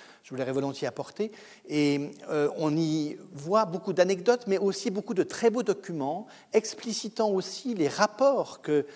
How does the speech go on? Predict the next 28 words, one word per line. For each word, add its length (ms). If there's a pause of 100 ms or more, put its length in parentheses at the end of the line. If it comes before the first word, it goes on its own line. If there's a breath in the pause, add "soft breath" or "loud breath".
(260 loud breath)
l'institution 800
a 220
eus 200
avec 240
son 300
milieu, 640
son 240
terreau 400
culturel 640
et 160
sociologique, 800 (340 loud breath)
en 140
rappelant 460
que 360 (300 loud breath)
cette, 480
euh, 300
institution 540
a 80
fêté 380
ses 100
cent 180
cinquante 420
ans 100
il 160
y 80
a 240 (440)
un 180
an, 160